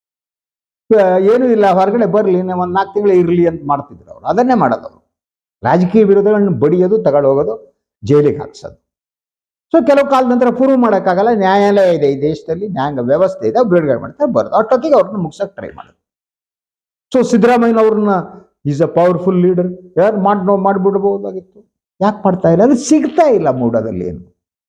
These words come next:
ಪ್ರಾಬ್ಲಮ್, ಅದು ಇ ಡಿಗೆ ಸಿಗ್ತಾ ಇಲ್ಲ. ಯಾರ್ಯಾರನ್ನೋ ಕಂಡು ಡ್ರಿಲ್ ಮಾಡ್ತಿದ್ದಾರೆ. ಅವ್ರು ಯಾರು ಕೂಡ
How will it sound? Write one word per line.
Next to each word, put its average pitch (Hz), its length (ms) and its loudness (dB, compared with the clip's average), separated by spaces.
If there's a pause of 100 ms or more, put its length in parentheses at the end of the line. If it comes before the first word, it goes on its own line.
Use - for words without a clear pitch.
(220)
ಪ್ರಾಬ್ಲಮ್, 202 440 2
ಅದು 156 160 2
ಇ 170 80 2
ಡಿಗೆ 208 160 0
ಸಿಗ್ತಾ 190 320 0
ಇಲ್ಲ. 107 160 -2
ಯಾರ್ಯಾರನ್ನೋ 190 420 2
ಕಂಡು 180 300 0
ಡ್ರಿಲ್ 151 280 0
ಮಾಡ್ತಿದ್ದಾರೆ. 123 760 -6 (420)
ಅವ್ರು 151 180 2
ಯಾರು 240 340 2
ಕೂಡ 247 140 2